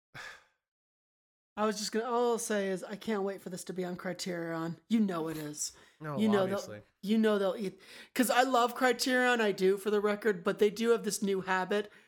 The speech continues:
Speaker 2: where they've decided certain directors are, like, can only piss gold, and I
Speaker 1: Yeah.
Speaker 2: think they've decided that Ari is one of them.
Speaker 1: Really?
Speaker 2: Um,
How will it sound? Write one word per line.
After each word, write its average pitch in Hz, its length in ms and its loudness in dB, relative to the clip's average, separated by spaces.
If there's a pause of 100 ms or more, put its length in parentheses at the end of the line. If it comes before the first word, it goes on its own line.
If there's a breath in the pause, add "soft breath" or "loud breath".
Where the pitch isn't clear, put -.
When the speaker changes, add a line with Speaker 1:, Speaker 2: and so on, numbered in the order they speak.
(220 soft breath)
Speaker 2:
where 208 120 0
they've 196 160 2
decided 190 480 0
certain 202 400 -2
directors 190 760 0
are, 185 320 -6
like, 170 400 -10 (400)
can 214 160 0
only 196 300 0
piss 190 320 -4
gold, 190 420 -6 (600)
and 190 140 -6
I 185 80 -4
Speaker 1:
Yeah. 160 140 2
Speaker 2:
think 135 100 -2
they've 185 140 -6
decided 180 540 -6
that 170 200 -8
Ari 170 320 -6
is 165 120 -8
one 165 160 -8
of 165 100 -10
them. 190 260 -2 (460 soft breath)
Speaker 1:
Really? 381 400 6
Speaker 2:
Um, 160 300 -6